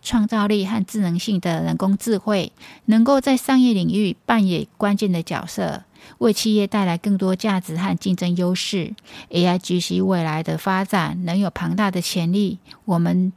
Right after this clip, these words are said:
值得我们持续关注和深入的探索。生成式的人工智能是指利用大型预训练模型，例如Chat G P T、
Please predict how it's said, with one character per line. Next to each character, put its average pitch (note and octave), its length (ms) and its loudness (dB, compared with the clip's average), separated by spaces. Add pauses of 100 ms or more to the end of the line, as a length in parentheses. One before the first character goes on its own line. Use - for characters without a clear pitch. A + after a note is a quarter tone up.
值 G#3 140 2
得 A3 140 6
我 F#3+ 120 4
们 E3+ 160 0
持 - 200 -4
续 A3 120 -2
关 G3 240 0
注 G3 140 -2
和 F#3+ 240 0
深 A#3 260 2
入 A#3+ 140 2
的 F3+ 140 -2
探 G#3 240 -2
索。 F3 340 -4 (1200)
生 C4 220 4
成 A3+ 160 2
式 A3+ 180 -4
的 G#3 220 2
人 G#3 160 4
工 A#3 180 6
智 B3 220 2
能 F#3+ 300 2
是 B3 180 0
指 F3+ 160 -2
利 G#3+ 140 0
用 G#3+ 180 4
大 G#3+ 240 2
型 F3 280 0
预 G#3+ 140 2
训 G#3+ 220 0
练 G3+ 160 2
模 F3 180 2
型， F3 440 0 (260)
例 A3+ 160 4
如 F#3+ 240 2
Chat G3+ 300 0
G G#3 160 -2
P G#3+ 100 -2
T、 A3+ 380 2